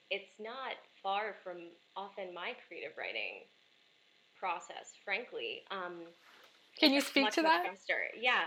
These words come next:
Speaker 2: Yeah,
Speaker 1: I
Speaker 2: can you s-
Speaker 1: often do historical work. Um,
Speaker 2: Mm-hmm.
Speaker 1: so I do a ton of research, and even if it's not historical work, I kinda still do a ton of research. Like, I often will,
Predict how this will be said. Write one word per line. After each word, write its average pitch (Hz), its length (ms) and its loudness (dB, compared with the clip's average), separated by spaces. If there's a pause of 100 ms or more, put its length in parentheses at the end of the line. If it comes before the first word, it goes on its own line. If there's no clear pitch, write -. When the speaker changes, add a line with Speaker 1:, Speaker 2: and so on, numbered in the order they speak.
(140)
Speaker 2:
Yeah, 330 220 10
Speaker 1:
I 254 80 12
Speaker 2:
can 254 140 4
you 247 60 6
s- 254 60 6
Speaker 1:
often 294 300 -4
do 202 500 -4
historical 220 600 -6
work. 139 320 -6 (440)
Um, 190 260 2
Speaker 2:
Mm-hmm. 233 140 -4 (100)
Speaker 1:
so - 240 -8
I 226 160 0
do 254 160 -16
a 302 100 -8 (220)
ton 233 540 -6
of 175 160 -14
research, - 580 -14
and 202 80 -8
even 233 240 -8
if 269 100 -8
it's 240 220 -12
not 196 240 -4 (100)
historical 185 640 -12
work, 170 320 -10 (540)
I - 40 -14
kinda 233 200 -8 (100)
still 220 180 -8
do 277 140 -10
a 277 60 -10
ton 277 180 -14
of 277 140 -14
research. 285 640 -10
Like, 196 160 -6
I 190 140 -2
often 202 340 -2
will, 185 400 0